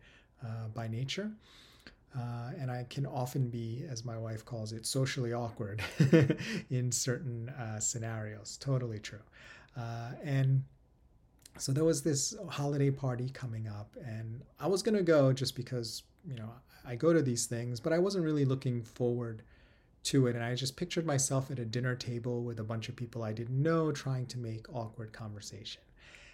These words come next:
And at the time, I was developing my Connection Counselor program, and I said to myself, "Joe,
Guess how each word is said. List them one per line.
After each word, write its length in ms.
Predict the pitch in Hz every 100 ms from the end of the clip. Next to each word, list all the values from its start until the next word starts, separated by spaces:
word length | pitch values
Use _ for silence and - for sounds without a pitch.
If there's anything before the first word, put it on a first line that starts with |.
| -
And 80 | 143
at 100 | 147
the 100 | 151
time, 360 | 139 175 175 175
I 60 |
was 140 | 143 135
developing 580 | 131 131 127 127 123 120
my 180 | 110 113
Connection 400 | 135 139 135 135
Counselor 400 | 123 120 - 127
program, 640 | - 160 151 156 156 151 139
and 180 | 135
I 100 | 127
said 280 | 127 - 117
to 100 | 113
myself, 520 | 120 110 - 113 107 -
"Joe, 400 | 127 120 120